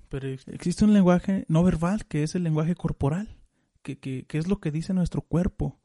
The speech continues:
según nuestras palabras. ¿Qué tan real es lo que estamos hablando?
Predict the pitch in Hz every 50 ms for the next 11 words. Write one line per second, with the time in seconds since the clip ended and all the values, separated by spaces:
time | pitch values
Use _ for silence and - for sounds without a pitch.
0 | _ _ _ _ _ - 143 127 139 160 175 170 - 165 - - - 127 135 151
1 | 170 180 175 151 - - - _ _ _ _ _ _ _ _ _ - 156 - 208
2 | 196 185 - 151 147 151 151 160 165 170 180 190 202 202 196 - _ _ _ _
3 | _ _ _ _ - 151 156 - 180 185 - - - - 160 165 170 170 - -
4 | 143 151 151 160 170 165 180 185 -